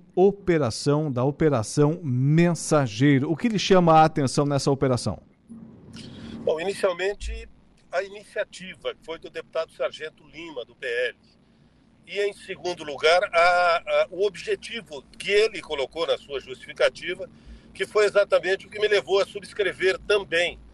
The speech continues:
Speaker 2: em quinto, uma vez que quatro outros deputados já haviam subscrito esta,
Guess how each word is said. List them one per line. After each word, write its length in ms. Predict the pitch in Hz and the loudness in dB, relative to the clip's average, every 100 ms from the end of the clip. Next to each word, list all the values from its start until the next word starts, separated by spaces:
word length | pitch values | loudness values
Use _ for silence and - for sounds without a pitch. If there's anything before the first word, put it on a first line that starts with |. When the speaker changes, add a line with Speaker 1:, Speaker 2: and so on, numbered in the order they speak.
| _ - | _ -8
Speaker 2:
em 180 | 147 180 | -4 -4
quinto, 560 | - - 214 214 - 123 | -6 -6 -4 -4 -10 -18
uma 260 | 113 139 | -2 0
vez 200 | 131 160 | 0 -6
que 140 | - 156 | -12 -14
quatro 400 | - 165 165 151 | 0 2 2 -6
outros 480 | 143 175 - 139 - | -6 -6 -6 -12 -6
deputados 560 | 139 - 135 131 123 | -8 0 2 2 -2
já 160 | 123 147 | 0 0
haviam 300 | 127 147 139 | 0 -10 -14
subscrito 680 | - 131 - 135 135 127 127 | -16 -20 -20 -14 -14 -6 -2
esta, 440 | 120 - 117 110 | -2 -4 -8 -8